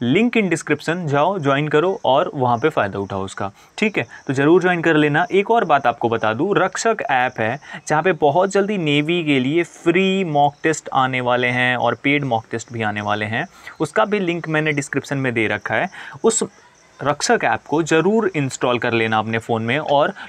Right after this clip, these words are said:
लॉगिन करके रख लेना। बहुत जल्दी वहाँ पे बहुत सारा कंटेंट आने वाला है। डिस्क्रिप्शन में मैंने लिंक प्रोवाइड कर दिया है उसका।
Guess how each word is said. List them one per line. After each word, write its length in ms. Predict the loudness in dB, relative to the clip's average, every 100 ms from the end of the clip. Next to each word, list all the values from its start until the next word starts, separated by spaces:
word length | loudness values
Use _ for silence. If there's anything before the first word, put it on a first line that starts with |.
| 2
लॉगिन 380 | 4 4 2 0
करके 240 | -2 -2
रख 180 | -4 -2
लेना। 220 | -2 -2
बहुत 340 | 0 2 2
जल्दी 220 | 0 0 0
वहाँ 200 | 0 0
पे 140 | -2
बहुत 420 | 0 0 0 0
सारा 200 | 0 0
कंटेंट 500 | 0 -2 -2 -4 -2
आने 200 | -4 -4
वाला 240 | -6 -4 -4
है। 160 | -6 -10 -10 -6
डिस्क्रिप्शन 460 | -4 -2 -2 0
में 80 | 0
मैंने 280 | 0 0 0
लिंक 280 | -2 -4 -6 -16 -2
प्रोवाइड 360 | 0 2 2 -2
कर 160 | -6
दिया 220 | -4 -4
है 60 | -6
उसका। 300 | -8 -12